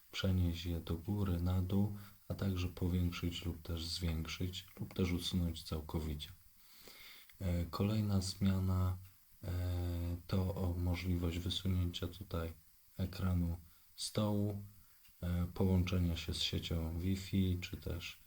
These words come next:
e, prze-, e, z siecią komórkową, z Bluetooth. E, następuje to w sposób tutaj automatyczny i nie ma problemu, żeby szybko i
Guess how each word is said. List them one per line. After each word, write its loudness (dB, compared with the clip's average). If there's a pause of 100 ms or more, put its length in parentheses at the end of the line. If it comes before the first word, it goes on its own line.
(320)
e, -2
prze-, -2
e, -4
z -8
siecią -2
komórkową, 0 (340)
z -6
Bluetooth. 0 (960)
E, 2
następuje 0
to -2
w -6
sposób -6
tutaj -4
automatyczny 0 (540)
i 2 (140)
nie 4
ma 4
problemu, 2
żeby -4
szybko -6
i 0